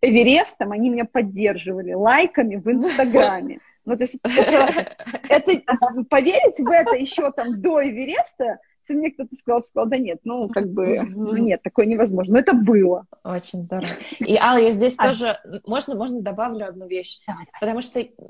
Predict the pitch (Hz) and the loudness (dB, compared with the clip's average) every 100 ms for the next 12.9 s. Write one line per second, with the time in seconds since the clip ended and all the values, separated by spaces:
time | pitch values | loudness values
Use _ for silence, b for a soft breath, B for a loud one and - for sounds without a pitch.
0 | _ - 233 254 320 - 277 226 226 226 | _ -6 -4 -2 -4 -2 -2 -2 -4 -6
1 | 247 233 - 214 202 269 370 - 220 202 | -2 -4 -2 -4 -4 0 0 0 -10 -10
2 | 202 220 220 226 196 196 196 - 240 370 | -10 -8 -6 -6 -8 -10 -12 -8 -6 -6
3 | 214 247 285 - - 196 233 254 247 226 | -6 -6 -6 -8 -8 -6 -4 -2 -4 -6
4 | _ _ _ 180 175 170 175 170 - 190 | _ _ _ -12 -8 -8 -8 -10 -8 -2
5 | 311 392 269 226 185 180 208 180 180 190 | 0 2 0 -2 -4 -2 -2 -2 -2 0
6 | 180 - 175 214 254 233 233 254 269 214 | 0 -2 -4 -2 2 2 2 -2 -4 -6
7 | - 185 - 180 - 320 - 214 196 - | -8 -14 -12 -10 -4 -4 -4 -4 -4 -6
8 | b b b 180 170 233 254 214 190 190 | b b b -14 -4 -2 -2 -2 -4 -4
9 | 220 262 208 - 233 233 220 220 - 208 | -6 -6 -6 -6 -6 -4 -4 -6 -4 -4
10 | 180 165 190 311 381 247 233 254 - 220 | -6 -10 -6 -6 -4 -4 -2 -4 -6 -8
11 | 214 220 339 - 226 226 - 190 156 190 | -2 -2 -2 -2 -6 -6 -6 -4 -4 -8
12 | 190 262 285 262 - 226 202 170 | -10 -6 -6 -6 -12 -4 -2 -2